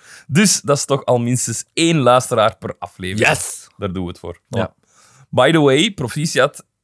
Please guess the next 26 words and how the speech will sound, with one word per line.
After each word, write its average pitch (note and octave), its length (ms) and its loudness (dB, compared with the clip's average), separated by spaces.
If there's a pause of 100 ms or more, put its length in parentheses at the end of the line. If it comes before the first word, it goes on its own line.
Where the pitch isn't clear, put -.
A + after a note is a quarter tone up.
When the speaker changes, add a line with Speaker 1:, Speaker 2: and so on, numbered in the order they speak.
(160)
Speaker 1:
ehm, G#2+ 300 2
met A#2 260 -2
het A2+ 220 -6
opnemen D#3 480 0
van A#2+ 140 2
deze B2 260 0
aflevering B2 640 -4 (200)
hebben A#2+ 200 0
jullie A#2 360 0
officieel D3+ 560 0
het B2 160 -2
aantal A#2+ 380 0
afleveringen C3 640 -2
van A2 200 -2
jullie A2 280 -4
rivalen. C3+ 840 0 (640)
Oh. G4+ 200 -2 (760)
Haha, A#2+ 340 0
zo'n B2 280 0
vaart A2 320 2
loopt B2 240 -4
het G#2+ 140 -12
gelukkig G2+ 340 -12
niet. D3+ 220 2
Speaker 2:
Nee. E3+ 320 6
Speaker 1:
Verbroken. F2+ 600 -4